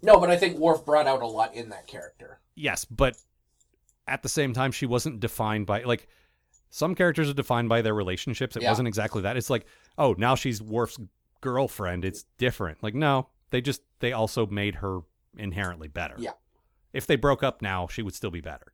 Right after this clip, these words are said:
Speaker 1: Mm-hmm.
Speaker 2: So, yeah. So, yeah, I can, I can see that. But, yeah, Keiko early on, really rough.
Speaker 1: It's not a good character.
Speaker 2: No. Uh, this one comes from Claire. Uh, hello, Post-Atomic Horror.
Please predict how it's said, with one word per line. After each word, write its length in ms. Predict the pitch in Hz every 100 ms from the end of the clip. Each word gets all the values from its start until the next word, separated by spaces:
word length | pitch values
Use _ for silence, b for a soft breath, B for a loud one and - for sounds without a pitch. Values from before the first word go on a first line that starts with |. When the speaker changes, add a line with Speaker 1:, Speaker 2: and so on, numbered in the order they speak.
| -
Speaker 1:
Mm-hmm. 240 | 123 120 - _ _ _ _ _ _
Speaker 2:
So, 300 | - 67 67 _ _ - -
yeah. 100 | - - _ _ _ _ - _ _ _ _ _
So, 120 | - 160
yeah, 140 | 107
I 80 | 113
can, 220 | 131 113
I 120 | 123
can 140 | 117 101
see 120 | 95
that. 140 | 76
But, 100 | - 95
yeah, 80 | 82
Keiko 360 | 117 120 113
early 240 | 92 107 98
on, 340 | 92 90 90 92
really 440 | 98 101 98 95
rough. 380 | 82 - - - -
Speaker 1:
It's 260 | - - - _
not 200 | - 90
a 100 | - - _
good 180 | - 85
character. 520 | - - - - - - _ -
Speaker 2:
No. 360 | 101 82 67 - _ _ - B B B B B _ -
Uh, 280 | 98 95
this 140 | 101 -
one 80 | 95
comes 200 | 101 -
from 140 | 82
Claire. 540 | - 135 143 196 202 - _
Uh, 220 | 104 87
hello, 320 | 85 95 95 92
Post-Atomic 500 | 101 - - 98 -
Horror. 360 | 156 151 143